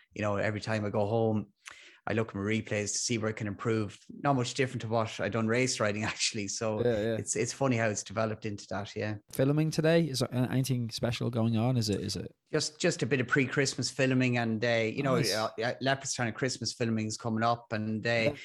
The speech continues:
Speaker 1: done a good feature last week with, uh, Davy Russell. We done the H R I Ride of the Year Awards, and we had to nominate three flat rides and three jump rides, and we filmed that in a cinema. I think it's out there on Twitter at the moment under H-,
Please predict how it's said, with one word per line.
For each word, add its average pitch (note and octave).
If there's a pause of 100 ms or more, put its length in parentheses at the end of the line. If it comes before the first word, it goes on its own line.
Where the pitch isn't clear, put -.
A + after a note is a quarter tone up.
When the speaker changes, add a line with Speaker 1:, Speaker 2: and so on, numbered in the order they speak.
(140)
Speaker 1:
done B2
a A2+
good B2+
feature B2+
last A#2+
week A2
with, A2
uh, A2
Davy A#2
Russell. A#2+
We A2
done A2+
the G#2+ (260)
H A#2+
R A2
I A2+
Ride A2+
of G#2
the G#2+
Year A2+
Awards, G#2+
and G#2
we A2
had G#2+
to A2+
nominate A2+
three A2+
flat B2+
rides A2+
and G2+
three A#2+
jump A#2+
rides, A2
and G#2+
we G2+
filmed A2+
that A2
in G#2+
a G2+
cinema. A2
I G2+
think A2
it's -
out A2+
there G#2+
on G#2+
Twitter A2+
at -
the G#2
moment A2
under G2+
H-, A2